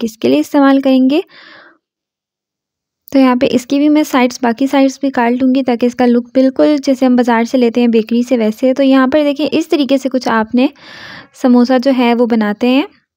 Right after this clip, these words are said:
ये देखें माशाल्लाह से बहुत अच्छा और बेहतरीन बना है। तो आपने भी रेसिपी को step by step फॉलो करना है। और यहाँ पे मैं आपको एक बनाकर दिखाती हूँ, अ,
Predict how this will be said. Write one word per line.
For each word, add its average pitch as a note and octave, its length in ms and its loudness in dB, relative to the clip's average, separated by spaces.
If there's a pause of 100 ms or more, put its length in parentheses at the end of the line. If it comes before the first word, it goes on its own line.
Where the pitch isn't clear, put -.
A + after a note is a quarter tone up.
(960)
ये A3+ 60 2
देखें G#3+ 280 -2 (1200)
माशाल्लाह A#3 400 -2
से C#4 220 -4 (840)
बहुत B3 280 2
अच्छा C4+ 340 -2
और C#4+ 60 2
बेहतरीन C4 680 2
बना C4 220 2
है। - 220 -4 (160)
तो - 80 -12
आपने A#3+ 300 -2
भी B3+ 100 0
रेसिपी B3 380 -2
को C4 80 0
step C4 260 -2
by B3 180 0
step B3 220 -4
फॉलो C4+ 300 0
करना C4 280 2
है। D4 100 0 (480)
और A#3+ 140 0
यहाँ A3+ 240 2
पे B3 100 0
मैं A#3+ 200 2
आपको A3+ 580 -2
एक A#3+ 360 -2
बनाकर A3+ 400 -2
दिखाती A#3 520 -4
हूँ, B3+ 160 2 (580)
अ, - 80 -2